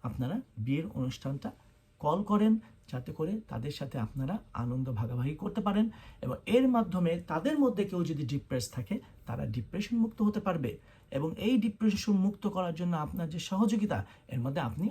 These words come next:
অনেক বড় সওয়াব পাবেন। কয়েকদিন আগে একটা ভিডিও আমি শেয়ার করেছি যে একজন ভাই বিদেশে থাকেন, তিনি সুইসাইড করেছেন। তা আমি বলেছি যে সুইটা-, সুইসাইড করেছে যে, এর জন্য উনি কেন সুইসাইড করেছে এইটাকে ব্লেম না দিয়া কারা পরিবারের সদস্য, তারা কতটুকু তার সাথে যোগাযোগ মেইনটেইন করেছে, তাকে কতটুকু খোঁজ খবর রেখেছে,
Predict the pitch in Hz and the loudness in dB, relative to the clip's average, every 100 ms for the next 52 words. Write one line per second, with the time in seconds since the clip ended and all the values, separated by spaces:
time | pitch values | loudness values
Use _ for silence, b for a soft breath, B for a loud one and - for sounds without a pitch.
0 | - 123 147 113 123 247 220 - 131 - | -2 -2 -2 2 2 4 2 0 -2 -2
1 | - - - b b _ - 226 208 208 | -8 -8 -10 b b _ -4 0 2 4
2 | 185 170 156 135 151 196 180 156 - 143 | 2 0 -2 -2 -2 0 -2 -2 -4 -4
3 | 131 123 110 170 143 123 143 135 123 190 | -2 -6 -6 -4 -4 -2 -2 -2 -2 -2
4 | - _ _ _ _ _ _ _ - 139 | -4 _ _ _ _ _ _ _ -8 -4
5 | 165 170 160 147 180 220 B B - 151 | -2 -2 -4 -4 -2 -4 B B -6 -6
6 | 156 220 220 196 - - - 123 - 214 | 0 2 2 -2 -4 -4 -2 -2 2 4
7 | 226 226 214 214 214 - 202 208 208 - | 6 4 2 0 0 0 -2 0 0 -2
8 | - 185 214 - 180 180 208 175 170 123 | -6 -6 -6 -6 -6 -4 -4 0 0 -2
9 | B B - 151 175 190 170 175 185 - | B B -8 -4 -2 0 0 0 -4 -2
10 | 180 185 208 226 220 226 220 208 180 170 | -2 0 2 2 2 4 4 4 0 -2
11 | 185 254 233 233 233 220 196 175 131 B | 0 2 6 6 8 8 6 2 0 B
12 | B B - - 202 302 262 247 214 220 | B B -2 2 4 4 4 2 4 4
13 | 208 - 180 202 - 180 151 156 202 220 | 2 0 0 0 0 0 0 0 0 0
14 | 220 190 202 196 180 175 170 175 170 131 | -2 -4 -6 -6 -4 -4 -6 -6 -4 -2
15 | 147 156 165 147 151 156 151 147 143 - | -2 -2 -2 -4 -4 -4 -4 -4 -4 -4
16 | 123 - 135 160 147 - 160 160 147 - | -6 -6 -8 -6 -8 -8 -10 -8 -8 -6
17 | 175 - 170 165 170 175 135 | -4 -2 0 0 -2 -2 -4